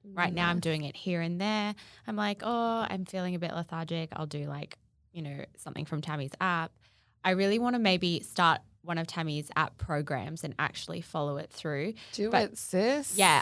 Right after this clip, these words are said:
Speaker 1: I'll start, like, maybe with less reps and do it, like, a bit lighter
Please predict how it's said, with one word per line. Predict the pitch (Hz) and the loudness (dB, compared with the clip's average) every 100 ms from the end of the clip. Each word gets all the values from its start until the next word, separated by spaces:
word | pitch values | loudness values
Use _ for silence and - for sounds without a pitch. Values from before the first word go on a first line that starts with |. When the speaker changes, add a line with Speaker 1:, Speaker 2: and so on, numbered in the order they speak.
| - | 8
Speaker 1:
I'll | 202 | 8
start, | 196 - 185 185 | 8 8 8 8
like, | 214 226 208 | 6 4 4
maybe | 185 175 170 | 4 4 2
with | 165 165 - | 0 0 0
less | 151 139 - - | 2 2 0 -4
reps | 143 170 262 - - | 0 2 0 -4 -4
and | 180 165 | -2 -2
do | 156 151 | 0 -2
it, | 156 | -2
like, | - 160 | -6 -6
a | 160 | -4
bit | 160 165 | -4 -6
lighter | 160 151 151 165 220 | -6 -4 -2 -2 -2